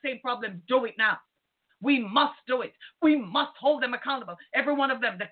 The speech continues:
Cruzes, all the senators who participated, you must hold them accountable. Otherwise, we're going to find a problem later on. We must hold it in check. We've got to take control of the republic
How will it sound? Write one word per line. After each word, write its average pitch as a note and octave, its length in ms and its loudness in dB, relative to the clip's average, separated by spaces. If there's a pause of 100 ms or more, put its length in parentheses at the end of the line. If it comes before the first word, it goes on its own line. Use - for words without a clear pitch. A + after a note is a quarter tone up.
Cruzes, D4+ 480 -6 (260)
all D4 220 6
the C4+ 120 -4 (140)
senators A#3 380 -6 (240)
who D4 140 0
participated, A#3+ 880 -4 (160)
you C4+ 200 2
must A3 380 0 (220)
hold D4+ 280 4
them C4 140 -2
accountable. B3+ 540 -2 (260)
Otherwise, B3 480 0
we're A#3 220 0
going D4 260 -2 (100)
to D4 80 -8 (120)
find C4+ 260 -2 (200)
a - 60 2 (140)
problem A#3 460 -2
later G#3+ 440 -4
on. A#3+ 220 4 (260)
We A#3+ 240 2
must F#3+ 340 0 (300)
hold B3+ 260 4
it B3+ 200 2
in C#4 160 -2 (160)
check. D#4 160 0 (260)
We've A3 320 0
got - 300 -2
to D4+ 140 -6 (120)
take D4+ 220 -2
control D4+ 500 2
of D4 120 0
the C#4 80 -8
republic C4 440 -8